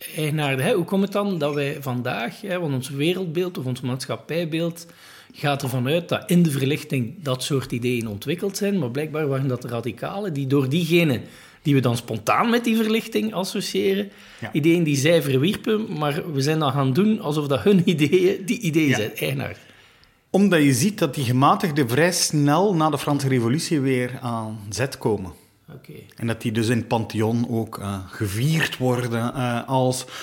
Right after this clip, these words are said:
Speaker 2: de grote filosofen, de radicale denkers die wel vrijheid en vrije meningsuiting centraal gaan zetten. Maar dus die radicalen, het gros is gestorven, hè.
Speaker 1: Ja, ja.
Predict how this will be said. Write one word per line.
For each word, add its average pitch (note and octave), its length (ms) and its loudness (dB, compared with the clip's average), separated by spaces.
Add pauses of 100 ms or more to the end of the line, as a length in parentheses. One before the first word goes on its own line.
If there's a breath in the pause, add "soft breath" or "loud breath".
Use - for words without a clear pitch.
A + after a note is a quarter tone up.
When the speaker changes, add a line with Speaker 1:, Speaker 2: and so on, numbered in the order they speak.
(140)
Speaker 2:
de A#2 100 2
grote C3+ 380 4
filosofen, B2+ 680 2
de A#2+ 60 0
radicale A#2 640 0
denkers B2 440 0
die A2 100 -2
wel G#2+ 160 2
vrijheid A2+ 440 0
en G#2+ 120 -2
vrije G2+ 220 -4
meningsuiting A#2+ 840 0
centraal A#2 480 -2
gaan G#2+ 240 -6
zetten. A2 320 -4 (380 loud breath)
Maar B2+ 100 2
dus B2+ 100 4
die B2+ 140 4
radicalen, A#2+ 640 2
het G2+ 100 -4
gros C3+ 240 -2
is B2+ 160 -2
gestorven, A#2+ 520 -4
hè. B2+ 60 -6 (540)
Speaker 1:
Ja, B2 80 -10
ja. A#2 60 -12